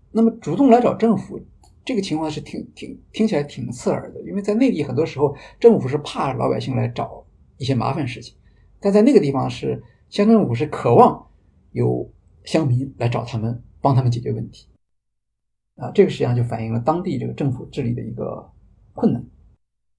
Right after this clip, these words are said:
那么当然在这个过程中间，政府其实也有一定的灵活性，他们也想了很多办法来处理。比如说，如果是刑事问题，典型的就是这种，这种血仇报复，对吧？这个，这个在当地来讲，他们是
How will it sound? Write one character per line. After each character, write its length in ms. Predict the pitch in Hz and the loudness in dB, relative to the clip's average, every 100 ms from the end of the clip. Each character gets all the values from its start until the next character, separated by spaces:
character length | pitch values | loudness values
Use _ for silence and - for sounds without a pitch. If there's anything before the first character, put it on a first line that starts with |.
| _ _ _ _ _ _ _ _ _ | _ _ _ _ _ _ _ _ _
那 80 | - | 0
么 80 | 214 | 6
当 120 | 247 | 6
然 80 | 262 | 8
在 120 | 254 | 6
这 80 | 262 | 4
个 40 | |
过 120 | 247 226 | 6 6
程 100 | 220 | 6
中 140 | 226 | 4
间， 240 | 240 240 - - | 2 -2 -8 -8
政 160 | - 269 | 2 2
府 140 | 160 | 2
其 100 | 123 151 | 0 0
实 60 | |
也 120 | 135 | 6
有 100 | 180 | 6
一 60 | 117 | 6
定 100 | 127 | 0
的 60 | 113 | -2
灵 180 | 120 | -2
活 100 | 127 | -4
性， 160 | 120 143 | -6 -8
他 100 | - | -4
们 80 | 214 | 2
也 80 | 214 | 2
想 140 | - | 2
了 60 | 135 | -2
很 60 | 120 | 0
多 80 | |
办 220 | 120 190 - | 0 0 -4
法 100 | 147 | -8
来 120 | 120 | -12
处 240 | 120 131 | -10 -10
理。 100 | 123 - _ | -10 -12 _
比 80 | - | -2
如 100 | 139 | 0
说， 240 | 147 147 - - | 2 0 -4 -12
如 180 | - 180 | -2 4
果 140 | 180 | 6
是 400 | 120 - 127 - - _ _ _ _ _ | 4 2 -2 -4 -16 _ _ _ _ _
刑 260 | - 151 220 | -2 0 4
事 120 | 247 | 4
问 160 | 127 | 2
题， 240 | 117 - - _ _ _ _ _ _ _ _ - _ - | -2 -10 -20 _ _ _ _ _ _ _ _ -20 _ 0
典 160 | 135 | 4
型 120 | 127 | 4
的 80 | 151 | 2
就 100 | 139 | 0
是 160 | 127 120 | -2 -2
这 80 | 120 | -2
种， 220 | 117 117 | -2 -2
这 80 | 135 | -4
种 160 | 120 | -4
血 180 | 117 117 | -2 -4
仇 140 | 117 139 | 2 4
报 240 | 170 156 | 4 2
复， 140 | - | -2
对 80 | - | -6
吧？ 100 | 123 | -6
这 120 | - 202 | -4 -2
个， 160 | - | -2
这 100 | - | -4
个 60 | 254 | 2
在 100 | 226 | 2
当 200 | 233 247 | 2 2
地 80 | 262 | 2
来 120 | 214 | 2
讲， 160 | 180 143 | 0 -2
他 160 | 190 | 0
们 120 | 190 | 0
是 420 | 190 180 156 - | 0 0 0 -2